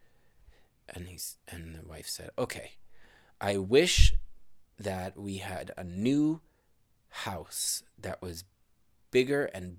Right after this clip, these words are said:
better than this house." And Hanukkah Harry whistled like this. And all of a sudden, they were standing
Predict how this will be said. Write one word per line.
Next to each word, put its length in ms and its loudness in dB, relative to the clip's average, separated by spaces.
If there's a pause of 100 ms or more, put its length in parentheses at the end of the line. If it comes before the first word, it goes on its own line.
(100)
better 500 -10 (140)
than 180 -12
this 240 -12
house." 480 -8 (1900)
And 200 -6
Hanukkah 420 -10
Harry 260 -12
whistled 500 -6
like 120 -8
this. 200 -14 (2250)
And 160 -10
all 180 -6
of 60 -4
a 40 -6
sudden, 460 -10 (1600)
they 140 -10
were 100 -10
standing 680 -2